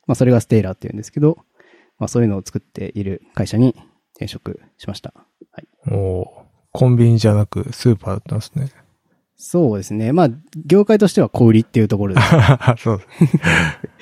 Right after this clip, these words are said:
Speaker 1: <laughs> はい。まあ、なんで、まあ、日々そうやって、なんか、こう、ステーラーの開発をやっているっていう感じですね。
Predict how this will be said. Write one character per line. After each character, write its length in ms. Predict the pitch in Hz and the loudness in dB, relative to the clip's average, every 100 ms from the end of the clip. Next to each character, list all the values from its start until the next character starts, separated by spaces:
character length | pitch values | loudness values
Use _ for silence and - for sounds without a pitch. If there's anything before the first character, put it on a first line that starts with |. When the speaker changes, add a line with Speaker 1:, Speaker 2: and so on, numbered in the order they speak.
| - - - | -20 -20 -14
Speaker 1:
<laughs> 60 | - | -6
は 80 | 101 | -6
い。 140 | 90 - _ _ _ _ _ - | -6 -14 _ _ _ _ _ -8
ま 100 | 110 | -2
あ、 20 | |
な 140 | 107 | 0
ん 60 | 98 | 0
で、 220 | 90 - _ _ _ _ _ _ _ - | -4 -10 _ _ _ _ _ _ _ -6
ま 120 | 107 | -4
あ、 20 | |
日 160 | 117 110 | 0 -2
々 120 | 98 | -2
そ 180 | 113 104 | -4 -4
う 40 | |
や 60 | 101 | -4
っ 40 | |
て、 400 | _ 104 101 95 - _ - | _ -8 -8 -10 -16 _ -10
な 100 | 98 | -10
ん 40 | |
か、 220 | - - _ - | -10 -16 _ -14
こ 120 | - | -10
う、 60 | 98 | -8
ス 60 | |
テ 140 | - 107 | -2 -2
ー 40 | |
ラ 80 | 95 | -2
ー 20 | |
の 100 | 85 | -8
開 140 | 90 92 | -10 -10
発 180 | 95 | -10
を 40 | 92 | -10
や 120 | 95 | -12
っ 20 | |
て 140 | - - | -12 -12
い 40 | |
る 80 | 104 | -12
っ 40 | |
て 120 | - | -14
い 60 | - | -18
う 20 | |
感 160 | - - | -18 -18
じ 100 | _ | _
で 60 | - | -20
す 120 | |
ね。 60 | - | -20